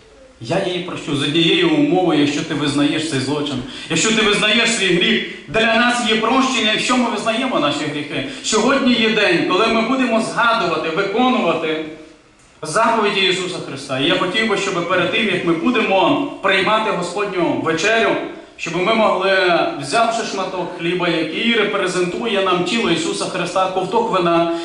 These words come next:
який нам символічно нагадує кров, яка проливалася за наш злочин, за нашу провину, щоб ми могли сказати:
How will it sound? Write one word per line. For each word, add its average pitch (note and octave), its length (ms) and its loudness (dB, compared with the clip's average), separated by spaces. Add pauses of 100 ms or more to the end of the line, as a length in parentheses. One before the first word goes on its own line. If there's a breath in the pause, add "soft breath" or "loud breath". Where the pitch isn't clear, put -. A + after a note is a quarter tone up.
який A3+ 460 2
нам - 200 2
символічно A3 680 2
нагадує G3+ 420 2
кров, A#3 280 0
яка G#3 140 0
проливалася G3 640 2
за E3 120 -6
наш F3+ 200 0
злочин, F#3+ 380 -2
за D#3+ 100 -4
нашу D#3 260 -2
провину, F3+ 460 0 (300 loud breath)
щоб E3+ 140 -6
ми F#3 60 -2
могли F3 260 0
сказати: F3 380 -2